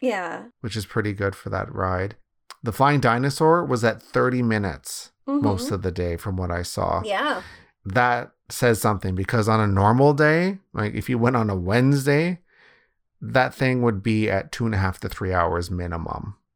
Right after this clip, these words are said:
Speaker 2: wait on a normal day. So thirty minutes means there's not a lot of people <laughs> there. Uh, and then all the other attractions kinda,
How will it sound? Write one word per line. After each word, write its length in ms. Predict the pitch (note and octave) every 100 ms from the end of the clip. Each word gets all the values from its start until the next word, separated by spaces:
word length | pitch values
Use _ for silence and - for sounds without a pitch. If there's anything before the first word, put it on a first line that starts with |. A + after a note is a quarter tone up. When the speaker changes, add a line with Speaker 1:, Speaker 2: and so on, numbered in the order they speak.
| _ _ _ _ A#2+
Speaker 2:
wait 400 | G2 E2 - -
on 140 | - F#2+
a 60 |
normal 360 | F#2 F2+ F2+ F2
day. 260 | F2+ E2+ D#2+
So 400 | - G2+ F#2 F#2
thirty 380 | - A#2+ B2
minutes 560 | A#2+ G#2+ A2 A#2 - - _ - - - -
means 280 | A#2+ A#2 A2+
there's 120 | E3
not 180 | F#3 E3
a 60 |
lot 220 | B2 G#2+ F#2+
of 80 |
people 360 | F#2 F2 - F#2
<laughs> 40 |
there. 580 | G2 E2+ - C3+ - C#3 - _ _ - - D3 C3+ -
Uh, 280 | G#2 G2+ F#2+
and 160 | G#2 A2+
then 340 | B2+ A#2+ A2+ A#2+
all 160 | A2+ A#2+
the 120 | A#2
other 180 | A2 A#2
attractions 720 | - G2+ F#2 - G2+ F#2+ - - -
kinda, 360 | A2 G2+ G2+